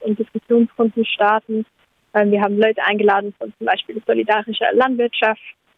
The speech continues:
ähm, von einem feministischen Kollektiv an der Universität, die sich mit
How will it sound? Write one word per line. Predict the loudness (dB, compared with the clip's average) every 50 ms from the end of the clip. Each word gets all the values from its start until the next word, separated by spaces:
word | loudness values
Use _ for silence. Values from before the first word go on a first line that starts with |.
| _ _ _ _ _ _ _
ähm, | 0 0 0 0 0
von | 0 0 0
einem | 0 -2 0
feministischen | 2 2 4 4 2 2 0 -2 0 0 0
Kollektiv | 2 2 0 0 -2 -4 _ -4 0 2 2 2 0 0
an | 0 0
der | 0 2
Universität, | 2 4 4 2 2 0 -4 -10 _ -2 0 0 2 0 -2 _ _ _ -16
die | -14 -12
sich | -12 -8 -4
mit | -4 -6